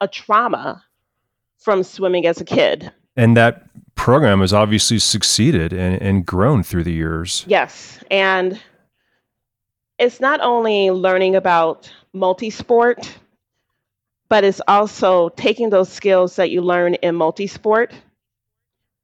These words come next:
Speaker 1: and applying them to everyday life, applying them to work.
Speaker 2: You know, I saw a quote from you, which I love. It says,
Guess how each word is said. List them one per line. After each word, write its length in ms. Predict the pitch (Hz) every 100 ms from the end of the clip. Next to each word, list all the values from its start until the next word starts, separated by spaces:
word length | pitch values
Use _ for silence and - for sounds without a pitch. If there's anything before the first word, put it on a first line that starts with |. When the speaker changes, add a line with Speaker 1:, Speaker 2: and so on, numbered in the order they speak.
| _
Speaker 1:
and 240 | 190 185 -
applying 480 | - 220 196 185
them 200 | 180 180 -
to 160 | - -
everyday 360 | 185 185 185 165
life, 420 | 170 175 190 - _ -
applying 420 | - 196 180 170
them 140 | 165
to 200 | - -
work. 560 | 175 170 147 143 - - _ _ _ _
Speaker 2:
You 60 | 120
know, 60 | 120
I 40 |
saw 240 | - 170
a 40 | 135
quote 320 | - 123 117
from 220 | - 98
you, 400 | 95 95 98 92 - _ _ -
which 160 | 98
I 80 | 101
love. 300 | 101 98 95
It 80 | 95
says, 420 | - 98 95